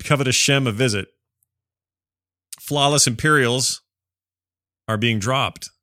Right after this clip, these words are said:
from one hundred and fifty K down to one hundred and twenty-five K, if those are indeed the gems you're removing.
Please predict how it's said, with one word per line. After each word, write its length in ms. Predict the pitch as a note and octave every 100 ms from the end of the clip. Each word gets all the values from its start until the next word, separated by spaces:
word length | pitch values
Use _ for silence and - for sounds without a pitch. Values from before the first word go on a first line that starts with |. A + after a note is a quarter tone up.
| _
from 240 | - A#2 G#2+
one 140 | C3
hundred 220 | C3+ C3
and 100 | A2+
fifty 260 | - C3+ A#2
K 280 | - C3+ A#2
down 160 | A#2
to 80 | G2+
one 160 | A2 A#2
hundred 180 | A2+
and 80 | G#2+
twenty-five 500 | - A#2+ G2+ A#2 A2+
K, 340 | - F2+ - _ _ _ _ _ _ _ _ _ _ _ _ -
if 120 | G2
those 220 | A#2 A2
are 140 | A2 G#2+
indeed 180 | A2
the 80 | F#2+
gems 300 | F#2+ G#2+ F#2+
you're 100 | F#2+
removing. 460 | F#2 G2 F#2+ D#2